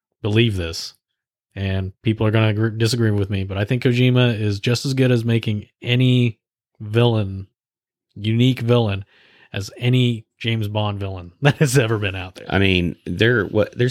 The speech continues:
Speaker 2: hasn't been a single villain in the Metal Gear Solid series that I, that I was like, "This guy is dumb." Like, I loved them all.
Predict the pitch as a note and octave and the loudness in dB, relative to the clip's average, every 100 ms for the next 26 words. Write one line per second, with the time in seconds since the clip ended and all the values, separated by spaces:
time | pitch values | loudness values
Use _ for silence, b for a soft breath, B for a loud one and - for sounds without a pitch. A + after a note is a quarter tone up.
0 | - C#3+ C3+ G#2+ F#2 G#2+ E2+ - F#2+ F2+ | 0 0 0 0 0 0 0 0 0 0
1 | E2 E2+ F#2 E2+ D#2+ C#2+ D2 D#2 E2 D#2+ | -2 0 2 2 0 -2 -2 -2 0 -2
2 | D#2 - D#2+ D#2+ - D2+ D#2 D#2 C#2+ D2 | -2 -2 -2 -2 -2 -2 -2 -4 -4 -4
3 | E2 - _ B B B B B B D2 | -8 -16 _ B B B B B B 0
4 | D#2 D#2+ D#2 - F2 - F#2 E2 D2+ E2+ | 0 2 0 0 -4 0 2 0 -2 -2
5 | C#2 G1+ - _ - - _ - D2 D2 | -4 -4 -12 _ -2 -2 _ -6 -4 -4
6 | - G2+ F2+ G2 A2+ G2+ C2+ - D#2 - | -2 0 2 2 0 -2 -4 -2 -4 -6